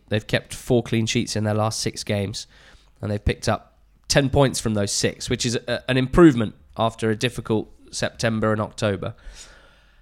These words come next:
How would you say Steve Evans' Gillingham have performed so far this season to get to where they are in thirteenth place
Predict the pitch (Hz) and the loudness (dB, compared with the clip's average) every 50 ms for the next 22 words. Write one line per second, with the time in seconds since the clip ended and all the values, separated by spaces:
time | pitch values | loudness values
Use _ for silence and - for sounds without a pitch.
0 | _ - - - 175 180 202 208 202 175 147 160 175 175 175 175 175 170 175 - | _ -10 -4 0 2 4 6 6 6 4 4 0 0 2 2 2 0 -2 -2 -6
1 | - _ _ - - - - - 135 123 123 120 120 120 120 117 - - - - | -12 _ _ -8 -4 -2 0 0 0 0 0 0 2 2 0 0 -2 -4 -6 -4
2 | - - - 170 156 135 127 120 123 120 113 110 113 107 - - - 131 120 120 | -4 -2 -2 0 0 2 2 2 0 0 -2 -2 -4 -6 -4 -2 -2 0 2 2
3 | 113 110 107 101 98 101 95 - - - 113 110 - - - - - - - 135 | 2 0 0 -2 -4 -6 -8 -8 -6 -4 -2 -2 -2 -2 -6 -6 -4 -2 0 2
4 | 131 120 110 104 104 107 104 - - - - - - - 131 131 127 135 - 123 | 4 4 4 2 0 -2 -4 -6 -8 -10 -8 -6 -2 0 2 2 2 2 2 2
5 | 117 110 107 107 - - - 104 95 92 - 92 92 98 113 - _ - - - | 2 2 0 -2 -4 -4 -6 -6 -6 -6 -8 -8 -10 -12 -14 -16 _ -20 -16 -12
6 | - 113 123 - - - 123 117 117 117 117 113 110 110 110 107 - - - - | -6 -2 -2 -2 -2 0 0 2 2 2 2 2 2 2 0 0 -4 -4 0 2
7 | 135 127 123 - - 120 117 101 - - 110 90 80 - - - - | 2 2 2 0 -2 -2 -2 -4 -6 -6 -6 -6 -6 -8 -8 -10 -12